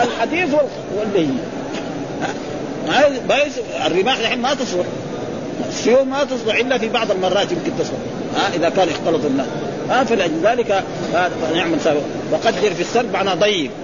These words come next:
إيش معنى قدر؟ ضيق. "ومن قدر عليه رزقه"، معناه ضيق عليه. ها، فيكون إيه؟ لأنه إذا كان واسع يدخل ال-، السهم. ها، أما يكون ضيق ما يدخل. ها، و-، ها، "فهم الإنسان بما تعملون بصير".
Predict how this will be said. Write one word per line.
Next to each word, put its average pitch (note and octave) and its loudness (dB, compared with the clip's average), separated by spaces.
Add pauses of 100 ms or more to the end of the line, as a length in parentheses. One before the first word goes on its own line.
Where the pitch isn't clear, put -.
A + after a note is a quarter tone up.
(240)
إيش E3+ 0
معنى F3+ 2
قدر؟ D#3+ 2 (120)
ضيق. C#3+ 2 (600)
"ومن E3 2
قدر G#3+ 4
عليه F3+ 2
رزقه"، F#3+ 2 (480)
معناه D#3 0 (300)
ضيق F3+ 2
عليه. C3 0
ها، A3+ -2 (220)
فيكون E3+ 2
إيه؟ F#3+ 2 (400)
لأنه D#3 2
إذا F3 2
كان G#3+ 0
واسع C4 2 (440)
يدخل A#3+ 2
ال-، D3+ 0
السهم. C3 0 (580)
ها، G#3+ 0
أما A3 4
يكون G3 2
ضيق B3+ 4 (100)
ما G#3 2
يدخل. D#3+ 0 (500)
ها، E3+ 0 (140)
و-، E3+ 2 (500)
ها، F#3+ 0 (140)
"فهم G#3 4
الإنسان F#3+ 2
بما E3 2
تعملون F3 2
بصير". D3+ 0